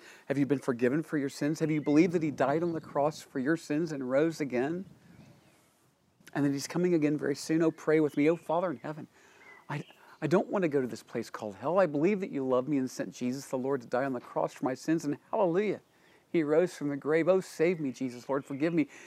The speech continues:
Fill me with your Holy Spirit. Give me a new life that honors God. Make me ready. Help me to understand how to, how to cooperate with your grace and mercy to be ready when you come for us. Thank you, Lord Jesus. Amen.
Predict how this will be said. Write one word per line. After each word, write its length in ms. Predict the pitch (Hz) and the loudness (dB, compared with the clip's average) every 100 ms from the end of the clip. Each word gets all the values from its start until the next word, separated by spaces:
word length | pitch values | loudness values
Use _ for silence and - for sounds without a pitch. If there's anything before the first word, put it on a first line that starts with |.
| - | -20
Fill 220 | - 202 220 | -2 2 2
me 80 | |
with 120 | 220 180 | 2 2
your 100 | 156 | 2
Holy 220 | 180 180 | 2 2
Spirit. 320 | - 190 143 | 2 0 2
Give 120 | 175 | 2
me 80 | 226 | 2
a 80 | 226 | 2
new 240 | 175 220 | 0 0
life 320 | 180 160 202 | 0 2 0
that 140 | - 139 | 0 0
honors 340 | 156 277 123 - | 0 0 -4 -4
God. 460 | 135 165 208 139 - _ _ _ _ | -4 -2 -4 -12 -18 _ _ _ _
Make 220 | 180 - | -6 -2
me 120 | 202 | 0
ready. 420 | 185 147 151 190 139 | 0 4 4 4 4
Help 240 | 165 202 | 4 4
me 140 | 202 | 2
to 140 | 196 - | -4 -4
understand 480 | 185 175 - 185 156 | -4 -4 0 0 2
how 100 | 165 | -2
to, 160 | 151 - - - | -2 -6 -18 -8
how 120 | - 170 | 2 2
to 120 | 160 - _ - | 2 -2 _ -8
cooperate 720 | - 165 156 208 240 160 143 | 0 2 4 4 4 0 0
with 120 | - | -4
your 100 | 156 | -8
grace 360 | 143 139 190 - | -2 0 0 -2
and 80 | 156 | 0
mercy 280 | 170 180 170 | 0 -2 -4
to 100 | 160 | -2
be 120 | 170 | -2
ready 600 | 156 151 190 247 233 127 _ - _ | -2 0 2 4 2 -6 _ -20 _
when 140 | - 160 | -2 -2
you 100 | 147 | -2
come 280 | - 180 | 0 0
for 200 | 190 123 | 0 -8
us. 300 | 101 - - - _ _ _ _ _ _ - | -10 -12 -18 -20 _ _ _ _ _ _ 2
Thank 240 | 190 170 | 2 2
you, 100 | 135 | -4
Lord 180 | 123 123 | -4 0
Jesus. 380 | 143 151 143 143 | 2 2 2 2
Amen. 420 | 135 175 202 | 2 4 4